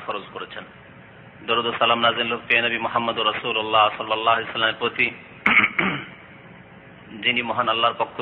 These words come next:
থেকে সাত আকাশের ওপর মেরাজে গিয়ে পাঁচ ওয়াক্ত নামাজের তোহফা তার উম্মতের জন্য নিয়ে এসেছেন। আল্লাহুম্মা সাল্লি আলাইহি, আল্লাহুম্মা বারিক আলাইহি।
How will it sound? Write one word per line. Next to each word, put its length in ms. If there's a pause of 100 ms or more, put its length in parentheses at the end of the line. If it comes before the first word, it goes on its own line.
থেকে 320 (880)
সাত 200
আকাশের 460
ওপর 280
মেরাজে 500
গিয়ে 300 (720)
পাঁচ 240
ওয়াক্ত 220
নামাজের 540 (300)
তোহফা 500 (640)
তার 180
উম্মতের 440
জন্য 160
নিয়ে 220
এসেছেন। 440 (200)
আল্লাহুম্মা 400
সাল্লি 220
আলাইহি, 320
আল্লাহুম্মা 400
বারিক 360
আলাইহি। 300